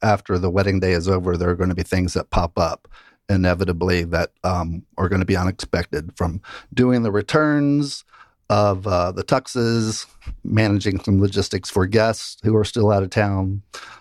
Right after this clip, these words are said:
Um, I had one client a few years ago who had a wedding at Piedmont Park,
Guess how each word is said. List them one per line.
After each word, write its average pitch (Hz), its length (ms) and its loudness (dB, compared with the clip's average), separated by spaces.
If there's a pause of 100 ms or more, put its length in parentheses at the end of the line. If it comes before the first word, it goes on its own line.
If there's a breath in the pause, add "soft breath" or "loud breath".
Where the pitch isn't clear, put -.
(140 loud breath)
Um, 92 480 0
I 98 100 -2
had 95 220 0
one 104 160 0
client 98 400 -2
a - 40 -18
few 107 160 0
years 95 200 2
ago 92 300 2
who 95 100 2
had 92 160 2
a 92 40 -2
wedding 95 280 0
at 92 180 -4
Piedmont 95 360 0
Park, 95 280 2